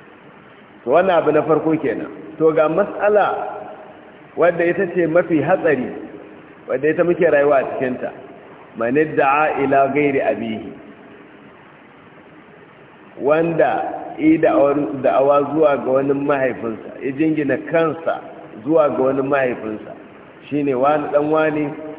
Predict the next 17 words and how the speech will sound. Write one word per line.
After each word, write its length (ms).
sai 180
bar 200
sunan 300
mahaifinsa 480
sai 140
ya 140
sa 140
sunan 380
wani. 260
Kamar 180
yadda 160
ake 180
yi 300
a 220
al'ada 380
ko? 200
Wanka 340